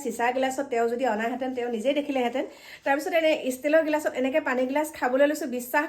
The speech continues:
কৰক, একে কেঁচু আছে নহয়, দুডাল একে তলত। তাৰপিছতে মই কৈছোঁ, "এই কেঁচু বোলো", চিঞৰিছে।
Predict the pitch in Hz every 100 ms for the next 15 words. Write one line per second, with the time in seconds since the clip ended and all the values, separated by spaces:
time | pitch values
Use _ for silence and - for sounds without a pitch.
0 | 320 302 294 269 285 262 247 294 277 294
1 | 285 294 247 247 285 277 285 285 254 302
2 | 640 - - - - - - - 466 480
3 | 480 466 392 427 453 427 440 349 339 494
4 | 622 339 285 254 262 262 254